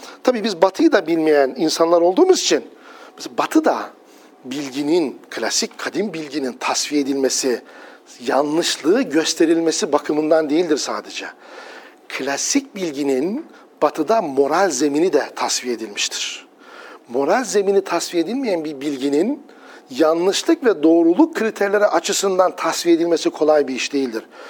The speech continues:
Mesela bakın, bugün Türkiye'de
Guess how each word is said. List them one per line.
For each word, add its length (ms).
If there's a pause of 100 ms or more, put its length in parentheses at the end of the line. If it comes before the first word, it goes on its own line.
(160)
Mesela 360
bakın, 260 (680)
bugün 260
Türkiye'de 680